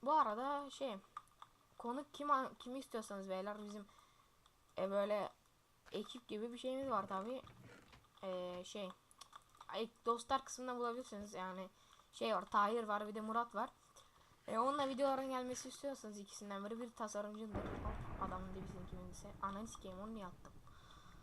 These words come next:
Her neyse. E, bir ekibe daha katıldım ama onun da belli değil yani. Onu da bakacağız. Ama kendi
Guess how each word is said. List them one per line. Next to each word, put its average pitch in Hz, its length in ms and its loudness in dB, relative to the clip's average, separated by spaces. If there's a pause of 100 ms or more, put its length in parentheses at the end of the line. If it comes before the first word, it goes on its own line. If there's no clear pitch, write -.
(420)
Her 277 220 8
neyse. 262 400 0 (540)
E, 208 500 4
bir 269 100 0
ekibe 277 320 2
daha 311 140 6
katıldım 247 460 2
ama 277 300 2 (120)
onun 240 200 -4
da 254 120 0
belli 233 260 0
değil 254 200 0
yani. 214 360 -4 (480)
Onu 220 180 -6
da 226 80 2
bakacağız. 220 500 -2 (680)
Ama 285 260 8
kendi 285 480 4